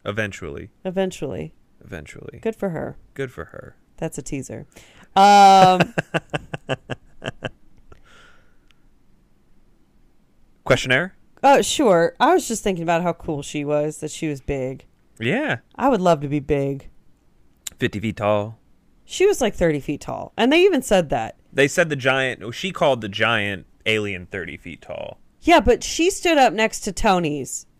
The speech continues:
Speaker 2: okay? And she could look in, it's a two-story bar.
Speaker 1: She looked down on Tony's.
Speaker 2: So she was thirty feet tall.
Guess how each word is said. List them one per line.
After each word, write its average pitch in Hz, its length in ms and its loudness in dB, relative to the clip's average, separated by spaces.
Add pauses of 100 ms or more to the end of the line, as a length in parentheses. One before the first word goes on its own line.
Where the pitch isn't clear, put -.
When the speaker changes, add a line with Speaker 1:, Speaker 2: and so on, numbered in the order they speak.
(160)
Speaker 2:
okay? 254 460 4 (360)
And 220 180 2
she 349 180 -2
could 370 160 0
look 285 200 2
in, 240 280 2
it's 247 180 2
a 208 60 -4
two-story 285 600 2
bar. 180 440 2 (1600)
Speaker 1:
She 247 220 -4
looked 294 200 -4
down 127 280 2
on 110 180 -6
Tony's. 120 420 -10 (220)
Speaker 2:
So 330 440 -2
she - 360 -2
was 285 160 -2
thirty 311 300 0
feet 269 300 -6
tall. 160 440 2